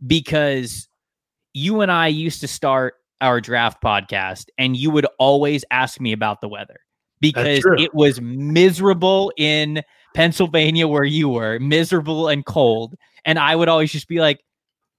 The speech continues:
Speaker 2: How's
Speaker 1: "Yeah,
Speaker 2: that?"
Speaker 1: yes, yeah, it's seventy-eight here.
Speaker 2: <laughs>
Speaker 1: What's up? What, might go to the beach today. And now you live there, and I live in Charlotte, and tomorrow it's supposed to snow.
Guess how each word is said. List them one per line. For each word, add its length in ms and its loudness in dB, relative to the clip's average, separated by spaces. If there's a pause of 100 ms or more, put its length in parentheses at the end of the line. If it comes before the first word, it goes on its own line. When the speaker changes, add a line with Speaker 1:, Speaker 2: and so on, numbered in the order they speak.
(240)
Speaker 2:
How's 200 2
Speaker 1:
"Yeah, 80 6
Speaker 2:
that?" 500 -2
Speaker 1:
yes, 360 2
yeah, 160 2
it's 140 0
seventy-eight 540 2
here. 240 0
Speaker 2:
<laughs> 40 -6
Speaker 1:
What's 260 -4
up? 240 2 (140)
What, 220 -8 (320)
might 220 0
go 140 0
to 80 2
the 60 -2
beach 320 -4
today. 340 -6
And 120 -6
now 180 0
you 280 -2
live 260 -2
there, 300 -4
and 100 -8
I 140 0
live 220 -4
in 80 -8
Charlotte, 540 -4 (340)
and 180 -4
tomorrow 640 0
it's 160 -2
supposed 400 -4
to 80 -2
snow. 400 -6